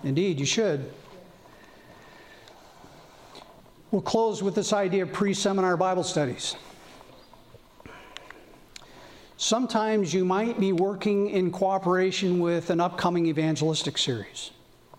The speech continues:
Now, I like to look at an evangelistic series as a seed sowing or a reaping event.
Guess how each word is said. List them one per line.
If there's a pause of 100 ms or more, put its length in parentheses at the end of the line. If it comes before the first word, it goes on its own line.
(640)
Now,
I
like
to
look
at
an
evangelistic
series
as
a (600)
seed
sowing
or
a
reaping
event.